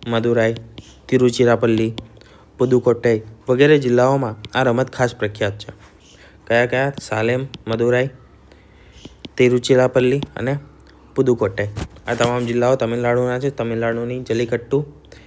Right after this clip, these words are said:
એક રમત છે, જેમાં બળદને શિંગડાથી પકડીને તેને કાબૂમાં લાવવામાં આવે છે. અને તે ક્યારે થાય છે? તો કે, કે પોંગલ ઉત્સવ દરમિયાન રમાતી રમત છે. આ સિવાય એક ખપ્પા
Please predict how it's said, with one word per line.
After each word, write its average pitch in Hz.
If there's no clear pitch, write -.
એક 120
રમત 120
છે, 147
જેમાં 123
બળદને 120
શિંગડાથી 117
પકડીને 117
તેને 127
કાબૂમાં 117
લાવવામાં 104
આવે 104
છે. 104
અને 127
તે 135
ક્યારે 120
થાય 127
છે? 143
તો 127
કે, 120
કે 139
પોંગલ 117
ઉત્સવ 110
દરમિયાન 113
રમાતી 107
રમત 107
છે. -
આ 135
સિવાય 135
એક -
ખપ્પા -